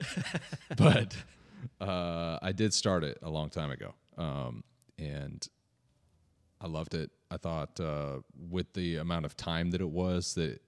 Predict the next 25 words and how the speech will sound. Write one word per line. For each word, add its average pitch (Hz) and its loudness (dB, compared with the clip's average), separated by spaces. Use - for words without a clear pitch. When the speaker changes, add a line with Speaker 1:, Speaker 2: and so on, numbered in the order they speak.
Speaker 2:
every 87 2
minute 82 2
was 76 -4
still 78 0
really 73 0
quality. 85 0
Uh, 76 -2
I 85 -4
th-, - -10
I 82 -4
felt 82 -2
like 80 -4
we 82 0
dipped 80 -2
in 82 -2
and 80 0
out 78 0
of 73 -4
fun 98 0
and 78 -2
serious 95 0
and 73 -6
deep 98 2
and 76 -4
light, 90 -2